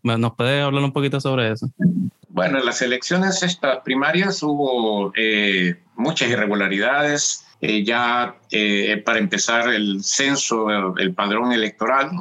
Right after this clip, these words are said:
Speaker 2: que aquí le llamamos Censo Nacional Electoral, fue un censo, eh, que estaba viciado y el Consejo Nacional Electoral no logró, eh, nunca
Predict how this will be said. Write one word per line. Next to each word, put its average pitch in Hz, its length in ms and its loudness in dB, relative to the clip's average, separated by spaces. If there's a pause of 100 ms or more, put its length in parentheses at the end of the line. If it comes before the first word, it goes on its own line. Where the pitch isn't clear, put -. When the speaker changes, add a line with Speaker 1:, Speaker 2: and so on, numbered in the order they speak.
(120)
Speaker 2:
que 101 160 0
aquí 104 200 -2
le 110 100 -2
llamamos 110 400 0
Censo 104 560 -2
Nacional 98 460 0
Electoral, 127 520 -2 (440)
fue 123 80 -2
un 131 120 0
censo, 127 800 -2
eh, 95 360 0
que 101 80 0
estaba 113 520 0
viciado 123 680 0
y 107 340 -2 (260)
el 98 480 2 (200)
Consejo 117 480 -2
Nacional 117 420 0
Electoral 117 640 0
no 113 160 0
logró, 110 580 -2 (480)
eh, 98 420 2
nunca 131 540 0